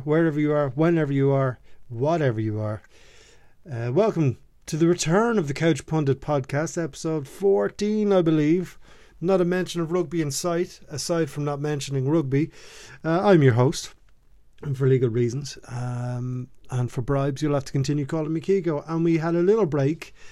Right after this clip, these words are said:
uh, from the, the regular show, the mothership show, which this is,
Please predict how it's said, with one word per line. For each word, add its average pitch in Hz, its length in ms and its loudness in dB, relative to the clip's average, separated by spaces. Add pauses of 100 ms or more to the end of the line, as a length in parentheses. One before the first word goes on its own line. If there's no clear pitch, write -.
(320)
uh, 139 460 -4
from 151 400 -4
the, 135 480 -2
the 135 260 -2
regular 135 480 0
show, 127 340 0
the 131 140 2
mothership 131 580 0
show, 123 300 -2
which 131 260 -2
this 127 520 -2
is, 131 640 -4